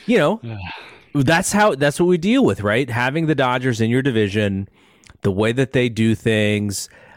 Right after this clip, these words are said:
Speaker 1: uh, you, at least we hope that, that it puts a little hit on their farm system about the guys that they did give up. But still, you know, this is what, this is why this division is so hard. The Dodgers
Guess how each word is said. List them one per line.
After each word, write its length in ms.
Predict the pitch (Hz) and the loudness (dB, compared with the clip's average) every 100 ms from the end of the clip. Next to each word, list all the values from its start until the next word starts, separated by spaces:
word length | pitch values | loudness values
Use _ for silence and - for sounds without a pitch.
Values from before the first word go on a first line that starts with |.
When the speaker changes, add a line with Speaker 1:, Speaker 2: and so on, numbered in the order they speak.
| _ | _
Speaker 1:
uh, 460 | 107 107 95 90 85 - - | -4 -2 -2 -2 -4 -8 -18
you, 380 | 95 127 110 143 | -8 -6 -2 2
at 80 | |
least 240 | 180 185 - | 4 2 0
we 100 | 117 | -4
hope 680 | - - 143 135 113 - - | -4 0 2 2 0 -6 -4
that, 220 | 107 - | -4 -2
that 120 | 110 | -4
it 140 | 98 - | -4 -2
puts 180 | 139 | -4
a 60 | 101 | -4
little 280 | 92 107 139 | -2 2 4
hit 300 | 143 151 - | 4 2 0
on 140 | 131 | -2
their 120 | 143 | 0
farm 300 | 127 147 147 | 0 0 0
system 560 | 139 156 - 156 156 156 | 0 -2 0 -2 -2 -2
about 300 | 135 131 127 | 0 0 0
the 80 | 131 | -2
guys 320 | 123 131 135 | -2 -2 -2
that 100 | 131 | 0
they 140 | 127 | 0
did 200 | 120 131 120 | 0 0 0
give 200 | 143 139 | -2 0
up. 260 | 147 151 - - - - - - | 0 -2 -8 -20 -20 -20 -12 -4
But 200 | 123 117 | -2 -2
still, 500 | - 135 165 180 113 | -2 0 2 2 0
you 140 | 98 | -2
know, 140 | 104 123 | -2 -2
this 180 | 117 110 | -4 -2
is 160 | 151 113 | -2 -2
what, 340 | 95 110 135 | -2 -2 -2
this 160 | 143 165 | -4 -4
is 160 | 147 | -6
why 340 | 104 110 127 143 | -4 -2 0 -2
this 160 | 131 | -4
division 400 | - 113 120 110 | -4 -2 0 0
is 120 | 107 | -2
so 280 | - - 131 | -2 0 0
hard. 560 | 110 120 107 92 90 90 - - - _ _ _ | 0 0 0 0 -4 -8 -18 -20 -20 _ _ _
The 80 | 107 90 | -8 -4
Dodgers 720 | - 120 131 127 131 123 107 | -2 0 0 0 0 0 -4